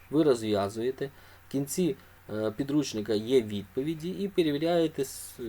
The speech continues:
яку ви оцінку можете отримати і як ви готові до,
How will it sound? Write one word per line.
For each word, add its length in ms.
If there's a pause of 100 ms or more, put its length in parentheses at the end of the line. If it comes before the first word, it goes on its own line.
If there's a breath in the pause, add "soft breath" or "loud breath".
(280)
яку 260
ви 180
оцінку 380
можете 540
отримати 720 (340 loud breath)
і 140
як 340
ви 100
готові 440
до, 280